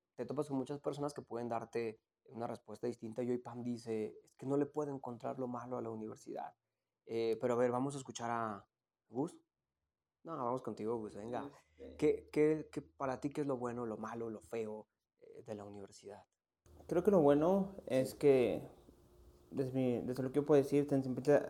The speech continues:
Speaker 2: te empiezan a ser una persona más analítica y crítica de la vida. Ya no todo, para ti ya nada es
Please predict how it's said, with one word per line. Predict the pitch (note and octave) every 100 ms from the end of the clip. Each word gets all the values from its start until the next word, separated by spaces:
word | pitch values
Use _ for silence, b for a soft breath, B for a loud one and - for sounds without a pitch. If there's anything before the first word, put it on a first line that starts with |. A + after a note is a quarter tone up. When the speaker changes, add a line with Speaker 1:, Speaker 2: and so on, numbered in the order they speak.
| -
Speaker 2:
te | -
empiezan | C#3+ C#3+ D#3 E3+
a |
ser | C#3+ C#3
una | C#3
persona | C3+ C3
más | C#3
analítica | C#3+ B2 B2+ C3+ C3
y |
crítica | A#2+ B2+ B2 A#2+
de | A#2
la |
vida. | A2 G#2 - - b b b b - -
Ya | C#3
no | C3+ D3 C#3+
todo, | C#3+ C#3 C3+ C3+ -
para | - C#3+
ti | C#3+
ya | D3+
nada | D3 C#3+ C#3
es | C3+ C3+